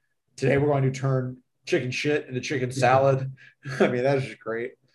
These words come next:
Speaker 2: The fighters
Speaker 1: Uh,
Speaker 2: got so mad at him because of that. Oh my
Speaker 1: yeah,
Speaker 2: God.
Speaker 1: oh my God. But then, uh, the other great line was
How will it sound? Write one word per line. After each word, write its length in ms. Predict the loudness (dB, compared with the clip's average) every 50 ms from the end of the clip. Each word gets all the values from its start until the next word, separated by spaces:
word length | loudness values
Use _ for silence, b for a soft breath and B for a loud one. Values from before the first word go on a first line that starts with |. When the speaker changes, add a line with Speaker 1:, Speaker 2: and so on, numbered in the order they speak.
| _ _ _ _ _ _ _
Speaker 2:
The 100 | -6 -2
fighters 300 | 2 4 6 6 8 8
Speaker 1:
Uh, 60 | 8 8
Speaker 2:
got 220 | 6 6 4 0
so 220 | -8 -10 -6 -4
mad 420 | -2 0 0 0 0 0 0 0 0
at 100 | 0 0
him 160 | 2 2 2
because 340 | 2 2 2 2 0 0 0
of 80 | 0 0
that. 220 | 2 2 2 0 -2
Oh 180 | -4 -6 -4
my 100 | -4 -2
Speaker 1:
yeah, 180 | -2 -2 -2 -4
Speaker 2:
God. 260 | -4 -6 -8 -10 -12 -14
Speaker 1:
oh 100 | -14 -12
my 60 | -10 -8
God. 200 | -8 -8 -8 -10 -12
But 80 | -2
then, 240 | 2 4 4 4 2
uh, 440 | 2 4 4 6 6 4 2 0 -4 -4 -2
the 140 | 4 4 6
other 180 | 6 6 4
great 260 | 4 2 2 2 2
line 200 | 2 0 0 0
was 120 | 0 -2